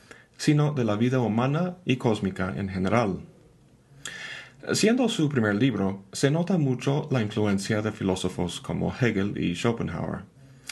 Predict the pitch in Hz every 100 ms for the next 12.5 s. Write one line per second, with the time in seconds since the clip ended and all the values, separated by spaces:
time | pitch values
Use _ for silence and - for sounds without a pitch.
0 | - - - - 120 - 101 - 117 113
1 | 127 - 117 120 107 101 - 131 101 101
2 | - - - - 98 - 107 107 117 120
3 | - 110 107 107 104 170 165 - 104 143
4 | 139 - 110 69 92 87 87 104 135 139
5 | - 123 127 143 156 147 131 135 131 117
6 | 117 120 110 101 - 120 131 151 - 127
7 | 113 85 - - - - - - - -
8 | - 107 104 127 131 123 120 - 98 196
9 | 95 - 127 117 98 101 104 123 98 90
10 | - - - - - 127 135 123 135 135
11 | 131 120 - 147 147 110 - 104 87 95
12 | 113 95 85 80 73